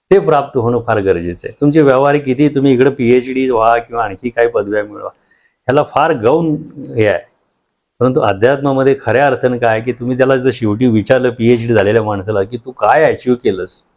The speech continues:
तर शेवटी त्याला कळेल की त्यानं काहीही अचीव्ह केलेलं नाही. व्यावहारिक जगातलं जे आहे ते तुम्ही परलोकामध्ये घेऊन जाऊ शकत नाहीये, ते तुमच्याबरोबर येत नाहीये. परंतु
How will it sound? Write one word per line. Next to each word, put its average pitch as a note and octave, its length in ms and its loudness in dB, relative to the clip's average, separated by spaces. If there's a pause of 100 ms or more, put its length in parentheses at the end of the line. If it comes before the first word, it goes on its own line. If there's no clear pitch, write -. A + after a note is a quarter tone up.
(640)
तर A#2+ 40 -2
शेवटी C#3 360 2
त्याला C#3 160 2
कळेल C3+ 340 2
की C3+ 60 -6
त्यानं B2+ 180 -2
काहीही A2 520 2
अचीव्ह A2+ 360 0
केलेलं G2 340 -2
नाही. G#2 120 -12 (100)
व्यावहारिक C#3 500 0
जगातलं A#2+ 440 0
जे A2+ 180 -2
आहे G#2 160 2
ते C3 100 -8
तुम्ही B2+ 300 -8
परलोकामध्ये B2+ 720 -2
घेऊन B2 180 2
जाऊ A#2+ 180 2
शकत G2+ 360 -6
नाहीये, F2+ 340 -18 (420)
ते C3 100 -2
तुमच्याबरोबर B2+ 500 2
येत B2+ 240 2
नाहीये. F#2+ 240 -4 (880)
परंतु C3 460 2